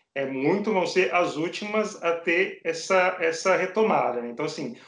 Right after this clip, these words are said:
o Paulo Guedes gosta de falar de uma recuperação em V quando ele pega a economia como um todo, mas se a gente for analisar cada setor,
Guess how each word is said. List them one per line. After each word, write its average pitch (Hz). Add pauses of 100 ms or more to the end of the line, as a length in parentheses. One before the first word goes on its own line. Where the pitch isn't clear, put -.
(180)
o -
Paulo 160
Guedes 170
gosta 165
de 147
falar 143
de 139
uma 143
recuperação 147
em 143
V 135
quando 208
ele 226
pega 202
a 202
economia 196
como 208
um 220
todo, 151
mas 123
se -
a 160
gente 160
for 180
analisar 160
cada 190
setor, 190